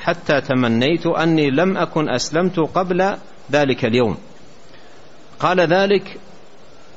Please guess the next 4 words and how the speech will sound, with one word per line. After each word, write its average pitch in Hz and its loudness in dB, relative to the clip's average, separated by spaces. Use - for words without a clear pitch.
رضي 143 2
الله 143 4
عنه، 175 2
إظهارا 165 2